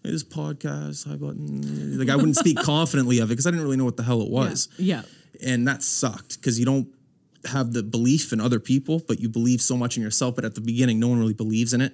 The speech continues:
Speaker 1: which is
Speaker 2: Yeah.
Speaker 1: tough. But as soon as you get past that first part of, I don't know, proving to people, even though that's not what you wanna do, you don't wanna prove anything to un-, anyone. You wanna prove things to yourself.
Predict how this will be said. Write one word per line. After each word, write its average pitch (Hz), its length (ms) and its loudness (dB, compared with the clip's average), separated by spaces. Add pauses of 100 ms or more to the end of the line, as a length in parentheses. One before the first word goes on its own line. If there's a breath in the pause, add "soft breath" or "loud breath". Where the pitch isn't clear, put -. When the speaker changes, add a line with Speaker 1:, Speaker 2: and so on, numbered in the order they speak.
(120)
Speaker 1:
which - 180 -14
is - 140 -4
Speaker 2:
Yeah. 170 80 -2
Speaker 1:
tough. 131 280 -2 (360 loud breath)
But - 100 0
as 123 60 2
soon 165 140 2
as 143 80 2
you 131 60 0
get 131 140 0
past 127 260 -2
that 107 140 -2
first 117 340 -2
part 113 360 0
of, 107 280 -6 (1160 soft breath)
I 143 80 0
don't 127 120 4
know, 110 100 -2
proving 131 460 2
to 131 80 -2
people, 135 380 2
even 131 160 2
though 123 80 4
that's 110 180 0
not 123 180 0
what 110 100 -2
you 113 80 2
wanna 110 140 0
do, 113 160 0
you 120 80 2
don't 127 80 0
wanna 113 120 -4
prove 117 240 -2
anything 110 220 -2
to 101 100 -4
un-, 113 240 0
anyone. 110 340 0
You 110 80 0
wanna 110 120 0
prove 110 240 -4
things 107 200 -6
to 107 60 -8
yourself. 104 580 -6